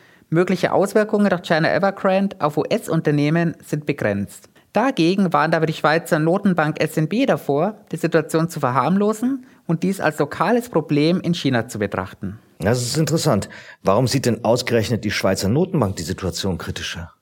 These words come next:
Speaker 1: Ja, wir sprechen hier nicht über drohende Verluste aus dem Kreditgeschäft, sondern über mögliche Ertragseinbußen im Vermögensverwaltungsgeschäft. U B S, Credit Suisse und Julius Baer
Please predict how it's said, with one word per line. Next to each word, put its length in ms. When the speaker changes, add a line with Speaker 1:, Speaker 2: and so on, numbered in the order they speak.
Speaker 1:
Ja, 140
wir 80
sprechen 340
hier 160
nicht 300
über 160
drohende 400
Verluste 420
aus 120
dem 100
Kreditgeschäft, 960
sondern 260
über 160
mögliche 400
Ertragseinbußen 1080
im 120
Vermögensverwaltungsgeschäft. 1400
U 120
B 100
S, 380
Credit 360
Suisse 380
und 200
Julius 400
Baer 420